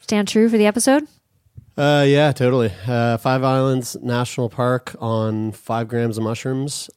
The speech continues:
Speaker 2: and, <laughs> um, it will be, you'll, you'll meet God, and, uh, you will s-, you'll, you will be on a different planet.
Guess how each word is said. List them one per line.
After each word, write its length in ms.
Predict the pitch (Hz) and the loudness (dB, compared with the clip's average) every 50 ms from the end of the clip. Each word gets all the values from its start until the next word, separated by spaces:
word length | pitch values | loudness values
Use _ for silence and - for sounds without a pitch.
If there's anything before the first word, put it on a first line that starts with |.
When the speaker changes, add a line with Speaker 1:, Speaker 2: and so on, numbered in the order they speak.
| _ - | _ -6
Speaker 2:
and, 420 | - 117 117 110 110 110 110 107 | -4 -4 -2 -2 -4 -4 -4 -4
<laughs> 0 | |
um, 520 | 110 110 107 107 107 107 107 107 104 101 - _ _ - - - - - - | -4 -2 -2 -2 -2 -4 -4 -6 -8 -8 -12 _ _ -20 -20 -20 -20 -10 -6
it 140 | 117 110 - | -6 -6 -4
will 180 | 113 113 113 | -2 -2 -2
be, 420 | 110 110 113 110 113 113 113 113 113 | -2 -2 -4 -2 -2 -2 -2 -2 -4
you'll, 300 | 98 104 110 113 110 107 - | -4 -4 -2 -2 -4 -4 -4
you'll 120 | 113 110 | -4 -4
meet 220 | 110 113 113 110 - | -2 -2 -4 -4 -4
God, 480 | - 110 104 104 107 127 143 147 143 123 - _ | -4 -4 -2 -2 -2 -2 -4 -6 -8 -12 -14 _
and, 800 | - 104 104 101 104 101 101 104 101 101 98 98 95 - - - _ _ _ _ _ _ _ _ _ _ _ _ _ _ _ _ _ | -8 -6 -4 -4 -4 -4 -4 -4 -6 -6 -6 -8 -10 -12 -16 -20 _ _ _ _ _ _ _ _ _ _ _ _ _ _ _ _ _
uh, 420 | - 101 98 98 98 98 98 98 98 - | -10 -8 -6 -6 -4 -4 -6 -6 -8 -8
you 200 | 98 101 101 98 | -8 -8 -6 -4
will 260 | 98 98 98 98 95 | -4 -4 -4 -4 -6
s-, 220 | 95 - - - - | -8 -10 -14 -14 -12
you'll, 460 | 98 98 98 98 95 95 92 - - _ | -10 -8 -6 -6 -6 -6 -8 -10 -12 _
you 180 | - 104 98 101 | -12 -10 -8 -6
will 200 | 98 98 98 92 | -6 -6 -8 -8
be 200 | 95 - 95 95 | -8 -10 -8 -8
on 180 | 95 95 92 95 | -8 -8 -8 -10
a 40 | |
different 340 | 90 - 98 98 - 104 101 | -12 -12 -14 -12 -12 -14 -14
planet. 560 | - - 110 110 113 123 - - - - - | -14 -14 -12 -10 -10 -10 -10 -12 -16 -20 -20